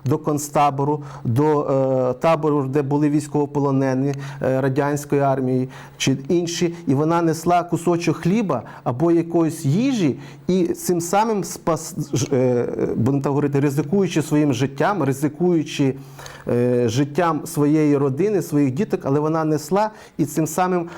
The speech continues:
врятувала життя декількох військовослужбовців. Але вона це не афішувала. То це був тихий героїзм. Або, наприклад, скільки, е, людей, які могли врятувати, е, євреїв,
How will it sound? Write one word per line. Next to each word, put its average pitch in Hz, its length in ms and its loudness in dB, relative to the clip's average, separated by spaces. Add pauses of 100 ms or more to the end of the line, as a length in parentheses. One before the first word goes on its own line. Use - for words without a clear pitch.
врятувала 156 640 0
життя 147 580 0 (400)
декількох 175 720 0
військовослужбовців. 165 1040 -2 (640)
Але 170 180 2
вона 277 220 2
це 294 140 -2
не 277 100 0
афішувала. 277 680 0 (540)
То 156 100 0
це 160 140 0
був 190 200 2
тихий 214 260 0
героїзм. 196 500 0 (240)
Або, 156 340 2
наприклад, 208 580 0 (140)
скільки, 220 640 0 (300)
е, 139 280 4
людей, 190 600 2 (180)
які 147 520 2
могли 175 540 2 (200)
врятувати, 165 800 2 (300)
е, 135 260 4
євреїв, 156 600 2